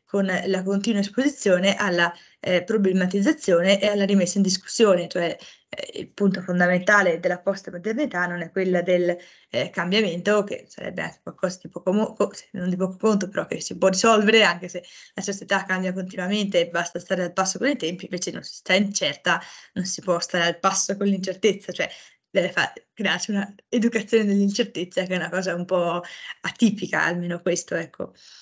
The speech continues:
E infatti, cioè, sempre il nostro Durkheim, eh, dice che se si comincia col domandare a se stessi quale debba essere l'educazione ideale,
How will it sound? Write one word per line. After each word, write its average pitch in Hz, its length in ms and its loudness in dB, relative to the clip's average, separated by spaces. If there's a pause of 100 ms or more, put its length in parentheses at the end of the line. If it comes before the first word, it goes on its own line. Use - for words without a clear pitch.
(400)
E 240 720 6
infatti, 202 680 -2
cioè, 185 260 -2 (200)
sempre 196 560 0
il 196 180 0
nostro 190 540 0
Durkheim, 190 580 2 (440)
eh, 170 340 2
dice 196 340 0
che 190 160 0
se 202 160 0
si 202 140 -4
comincia 196 520 2
col 185 120 -2
domandare 185 480 4
a 208 40 2
se 208 120 -6
stessi 196 560 0 (320)
quale 233 300 6
debba 185 260 4
essere 196 280 0
l'educazione 190 540 0
ideale, 196 560 4